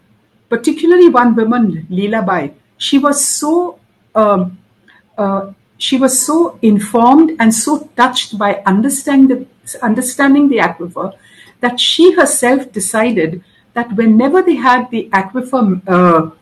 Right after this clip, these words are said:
model taken to villages, she herself would go to motivate the people. And, uh, with this, you know, she put her whole self behind it to make it happen. Uh, we've got a lot of, uh,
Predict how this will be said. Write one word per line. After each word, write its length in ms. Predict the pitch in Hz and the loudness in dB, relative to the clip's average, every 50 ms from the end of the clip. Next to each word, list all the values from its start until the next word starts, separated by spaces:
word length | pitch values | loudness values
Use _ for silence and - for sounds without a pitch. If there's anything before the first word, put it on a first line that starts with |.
| _ _ | _ _
model 600 | - 175 180 202 220 220 262 269 240 175 143 - - _ _ _ _ _ _ _ _ - | 2 4 4 4 4 4 4 4 2 2 0 -2 -8 _ _ _ _ _ _ _ _ -2
taken 340 | 262 262 262 311 370 349 - | 0 2 4 4 4 4 6
to 140 | 370 349 | 4 4
villages, 680 | 214 226 226 233 226 226 202 175 190 190 - - - _ _ _ _ - | 4 4 2 2 0 0 0 0 0 -2 -4 -8 -12 _ _ _ _ -8
she 280 | - - - 339 339 | -4 2 4 4 4
herself 540 | 320 311 - - - - 262 311 339 - - | 4 2 -2 -4 -4 -4 -2 -2 -2 -2 -2
would 160 | 320 254 - | -4 -4 -4
go 320 | - 226 220 226 233 - - _ | -2 -2 0 0 -2 -6 -10 _
to 100 | - 208 | -4 -2
motivate 640 | 180 185 196 208 208 208 240 220 226 226 233 233 - | 0 0 0 -2 -2 -4 -4 -2 -4 -4 -6 -6 -8
the 80 | 185 180 | -10 -8
people. 480 | - 190 180 175 175 180 151 123 - - _ _ _ _ _ _ _ _ _ _ _ - | -4 -4 -4 -2 -2 -2 -4 -4 -4 -8 _ _ _ _ _ _ _ _ _ _ _ 0
And, 260 | 220 240 240 233 240 | 2 4 4 4 4
uh, 380 | 240 - 208 202 196 185 180 180 - _ _ _ _ _ _ - | 2 2 2 4 4 2 0 -2 -6 _ _ _ _ _ _ -4
with 300 | 202 254 370 381 381 - | 0 0 0 0 -2 -4
this, 540 | 226 262 269 262 - - - - - _ _ _ _ _ _ - | -2 -2 -2 0 -2 -2 -4 -6 -12 _ _ _ _ _ _ -2
you 140 | 226 240 262 | 0 2 2
know, 120 | 311 330 | 2 0
she 240 | 311 - 311 - - | 0 0 0 0 0
put 200 | 339 370 - - | 0 -2 -2 -2
her 140 | - 277 247 | -4 -4 -2
whole 300 | 254 254 269 294 339 330 | -2 0 2 2 2 2
self 460 | - - - 240 240 320 320 - 285 | 2 0 0 0 0 0 -2 0 0
behind 420 | 285 269 202 220 220 226 226 208 | 2 2 2 2 2 2 2 2
it 240 | 175 180 180 - - _ _ _ _ - | 0 -2 -4 -8 -18 _ _ _ _ -4
to 80 | 247 | -2
make 240 | 190 196 202 196 - | -2 0 -2 -2 -2
it 140 | 202 - - | -4 -4 -4
happen. 420 | - 143 - - 139 123 - - _ _ _ _ _ _ _ _ _ _ _ _ _ _ _ _ _ _ _ _ _ _ _ _ _ _ _ _ _ _ _ _ _ _ _ _ _ _ _ _ _ - | -6 -10 -8 -8 -10 -10 -10 -12 _ _ _ _ _ _ _ _ _ _ _ _ _ _ _ _ _ _ _ _ _ _ _ _ _ _ _ _ _ _ _ _ _ _ _ _ _ _ _ _ _ -2
Uh, 320 | 226 214 214 214 214 - - 196 | 2 2 2 2 0 -4 0 4
we've 160 | 269 285 285 | 4 4 4
got 180 | - 320 339 339 | 4 4 4 6
a 60 | 359 | 6
lot 220 | 302 294 285 285 | 6 6 6 4
of, 200 | 311 311 - - | 2 2 0 0
uh, 440 | 254 233 220 214 208 202 202 190 180 | 0 2 4 4 4 4 4 2 2